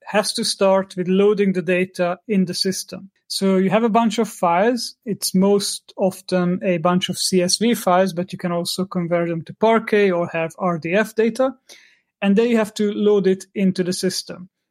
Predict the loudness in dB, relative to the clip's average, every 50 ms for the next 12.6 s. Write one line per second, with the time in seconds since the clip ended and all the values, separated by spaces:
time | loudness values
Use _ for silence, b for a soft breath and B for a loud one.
0 | _ _ -2 -2 0 0 0 0 0 0 0 0 0 0 0 2 2 2 2 2
1 | 0 0 -6 -14 -20 _ _ _ _ _ -4 0 2 2 2 2 2 2 2 2
2 | 2 2 0 0 0 -2 -2 0 0 0 2 2 0 -2 -4 -8 _ -6 -4 -2
3 | -2 -2 -2 -4 -8 -10 -12 -14 _ _ _ _ _ _ -2 0 2 2 4 4
4 | 4 2 2 2 0 0 0 0 0 -2 -2 -4 -2 -4 -2 -2 0 0 0 2
5 | 0 -2 -4 -4 -4 -4 -2 0 0 0 -2 -2 -2 -2 0 0 0 0 -2 -2
6 | -4 -8 -12 _ -8 -6 -6 -4 -4 -6 -6 -8 -8 -10 -14 -10 -4 -2 0 0
7 | 2 2 0 0 0 0 0 0 0 0 -2 -2 -2 -2 -2 -2 0 2 2 4
8 | 4 4 2 0 2 0 0 2 2 2 2 0 0 0 0 2 2 4 4 2
9 | 2 2 0 -4 -6 -4 -2 0 0 0 0 -2 -2 -2 -4 -2 0 0 0 0
10 | 0 -2 -2 -2 -4 -6 -6 -4 -4 -4 -4 -4 -2 0 2 2 4 4 4 4
11 | 2 2 0 -4 -6 -4 -4 -2 -2 -4 -6 -12 _ _ -8 -6 -6 -6 -4 -4
12 | -2 -2 -4 -4 -8 -12 -12 -12 -14 -14 -16 -16